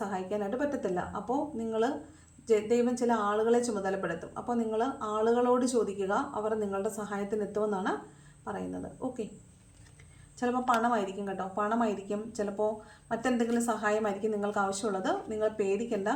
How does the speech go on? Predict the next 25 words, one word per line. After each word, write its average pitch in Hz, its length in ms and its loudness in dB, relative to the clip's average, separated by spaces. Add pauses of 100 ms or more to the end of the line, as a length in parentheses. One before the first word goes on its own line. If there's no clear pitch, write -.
(180)
നിങ്ങൾ 214 220 0
ഇന്ന് 214 160 0
ആരോട് 202 280 0
ചോദിച്ചാലും 202 380 0
നിങ്ങൾക്ക് 196 280 -4
ഇന്നേ 196 180 -2
ദിവസം 302 260 -2 (400)
ആ 226 40 0 (140)
സഹായം 208 360 0 (100)
ലഭിക്കാൻ 196 340 -2 (100)
താ-, 190 180 0 (140)
സാധ്യതയുണ്ടെന്നാണ് 202 880 0 (220)
പറയുന്നത്. 180 440 -4 (600)
വീണ്ടും 196 240 -4 (120)
യെസ് 208 300 -2
എന്ന് 208 160 2
വന്നിട്ടുണ്ട്. 180 440 -6 (160)
ഓക്കെ, 240 180 -6 (300)
അത് 226 180 -2
തന്നെയാണ്, 202 280 -2 (100)
യെസ് 202 280 -8
ആണ്. 175 140 -6 (120)
ഉം. 294 80 -2 (600)
മുന്നോട്ട് 226 320 2
പൊക്കോളൂ, 214 340 4